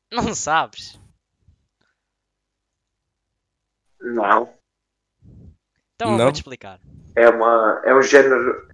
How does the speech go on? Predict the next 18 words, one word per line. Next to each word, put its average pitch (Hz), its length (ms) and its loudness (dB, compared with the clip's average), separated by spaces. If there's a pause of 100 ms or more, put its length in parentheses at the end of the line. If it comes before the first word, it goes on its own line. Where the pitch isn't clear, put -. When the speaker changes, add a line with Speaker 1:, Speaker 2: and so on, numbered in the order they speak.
(280)
Speaker 2:
é 127 120 6
um 135 60 4
género 135 400 4
musical? 131 720 2
Speaker 1:
Não, 127 280 -14
não, 104 160 -20
não. 101 160 -20 (480)
Ready-made, 196 540 -8
basicamente, 156 680 -10
no 127 80 -20
meio 131 200 -12
a 131 40 -10
principal 139 460 -14
estratégia 147 600 -14
de - 80 -20
fazer 143 320 -16
artístico 139 640 -20
de, 139 340 -12